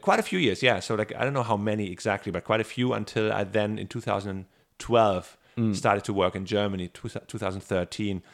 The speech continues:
Speaker 1: started to work in Germany, and then did more and more also in Germany. And now I'm commuting between the two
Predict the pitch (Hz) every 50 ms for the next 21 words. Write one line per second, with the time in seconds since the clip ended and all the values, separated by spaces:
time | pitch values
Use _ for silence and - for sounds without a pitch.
0 | - _ _ - - 104 104 - 104 101 92 98 101 95 104 113 110 110 107 101
1 | 101 98 - 95 95 90 98 98 98 95 98 95 95 98 104 101 - 104 98 104
2 | 107 107 107 107 101 101 104 101 95 92 104 - - 98 95 98 98 107 107 120
3 | 135 156 170 127 101 104 107 101 104 104 104 95 101 104 - 104 101 104 107 104
4 | - 101 90 87 - - - 95 90 87 85 - - 104 92 87 87